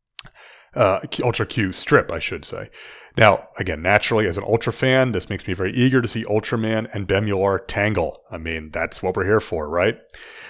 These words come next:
Uh, again, all told, this issue has a lot of talking to get you set up for that fin-, finale.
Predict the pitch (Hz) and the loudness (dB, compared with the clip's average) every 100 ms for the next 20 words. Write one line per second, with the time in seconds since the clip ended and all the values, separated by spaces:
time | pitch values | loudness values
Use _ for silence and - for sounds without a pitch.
0 | - - 90 87 92 95 92 104 101 113 | -10 2 4 4 0 -2 2 4 4 2
1 | 101 104 110 107 117 92 98 95 92 95 | 2 0 0 -2 -2 -2 0 0 -2 4
2 | 104 113 104 107 98 - 90 87 - 90 | 6 6 4 2 0 0 -8 -6 -8 -6
3 | - 95 - 90 85 - 85 - 85 82 | -2 -4 -4 -6 -6 -8 -14 -10 -10 -8
4 | 78 82 | -8 -8